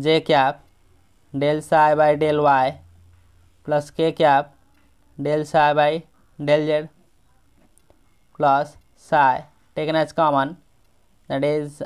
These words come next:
I cap del phi by del x plus j cap del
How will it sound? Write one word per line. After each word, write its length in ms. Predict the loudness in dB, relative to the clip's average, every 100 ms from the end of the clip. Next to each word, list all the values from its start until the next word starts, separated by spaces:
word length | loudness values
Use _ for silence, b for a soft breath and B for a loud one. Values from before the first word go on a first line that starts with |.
| -8
I 200 | -4 -4
cap 420 | -2 0 0 -2 _ _ _ _ _ _ -6
del 160 | -4 -4
phi 160 | 0 0 2
by 260 | 2 0 -2 _ _ _ _ _ -12 -4
del 160 | 0 0
x 340 | 0 -4 _ _ _ _ _ _ _ _ _ _
plus 400 | 0 0 -2 -16 _ _ _ _ _ _ -12 -6
j 120 | -6 0
cap 280 | 2 2 -2 _ _ _ _ _ _
del 240 | -4 -4